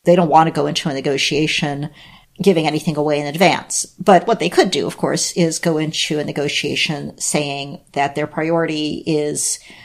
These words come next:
to guarantee the safety and the security of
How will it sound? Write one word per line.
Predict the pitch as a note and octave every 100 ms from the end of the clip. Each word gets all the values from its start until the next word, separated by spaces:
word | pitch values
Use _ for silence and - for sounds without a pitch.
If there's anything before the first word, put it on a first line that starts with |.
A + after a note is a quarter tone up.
| -
to | - E3
guarantee | D#3 D#3 D3+ - E3+ D#3+
the | D3+ C#3+
safety | - D#3+ - E3 D3 C#3+
and | C#3+ C#3+
the | D3
security | - - D#3+ D3+ C#3+ C#3+ C#3 C3+
of | D3+ C#3 C#3+ C#3 C3+ A#2+ -